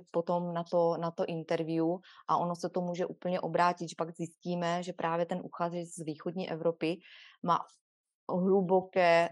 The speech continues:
znalosti, je to fakt nějaký profík, eh, v dané oblasti, akorát si to tam do toho C Víčka nenapsal,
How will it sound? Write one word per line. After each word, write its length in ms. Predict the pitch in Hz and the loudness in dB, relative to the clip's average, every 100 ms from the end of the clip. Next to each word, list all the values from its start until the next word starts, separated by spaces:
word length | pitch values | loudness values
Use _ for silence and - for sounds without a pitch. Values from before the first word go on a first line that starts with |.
| - | -4
znalosti, 680 | 185 185 165 165 - - 147 | -6 -2 -2 -4 -6 -8 -6
je 220 | 147 165 | -4 -4
to 100 | 165 | -4
fakt 220 | 170 160 | -6 -6
nějaký 360 | 175 165 - 180 | -4 -6 -6 -6
profík, 600 | 170 165 - 156 143 - | -6 -6 -4 -6 -6 -10
eh, 680 | - - _ - 165 156 | -20 -20 _ 2 4 4
v 100 | 156 | 2
dané 240 | 160 165 170 | 2 2 0
oblasti, 500 | 170 165 165 - - | -4 -4 -4 -6 -8
akorát 380 | 180 180 190 185 | -6 0 0 0
si 100 | - | -2
to 80 | 190 | 0
tam 180 | 190 180 | 2 0
do 80 | 175 | -4
toho 220 | 185 185 | -4 -6
C 140 | 185 | -6
Víčka 300 | 170 - 180 | -8 -6 -4
nenapsal, 600 | 175 165 175 - 139 123 | -4 -4 -6 -2 -2 -2